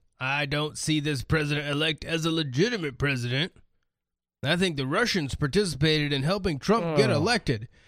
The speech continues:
Speaker 1: and they helped destroy the candidacy of Hillary Clinton. In making the controversial
Speaker 2: Okay.
Speaker 1: declaration, the widely revered civil rights leader gave voice to a growing number of Americans who have watched in abject horror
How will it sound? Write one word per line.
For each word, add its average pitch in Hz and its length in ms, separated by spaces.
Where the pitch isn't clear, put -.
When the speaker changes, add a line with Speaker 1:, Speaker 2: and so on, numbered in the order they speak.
Speaker 1:
and 147 120
they 269 160
helped 190 220
destroy 202 720
the 131 120
candidacy 143 600
of 175 100
Hillary 175 280
Clinton. 160 440
In 139 180
making 220 380
the 151 80
controversial 160 760
Speaker 2:
Okay. 175 260
Speaker 1:
declaration, 147 760
the 165 100
widely 233 500
revered 202 460
civil 226 360
rights 208 380
leader 156 460
gave 185 220
voice 175 420
to 190 160
a 185 60
growing 208 520
number 151 300
of 123 120
Americans 131 600
who 151 120
have 139 140
watched 160 500
in 147 220
abject 202 460
horror 180 520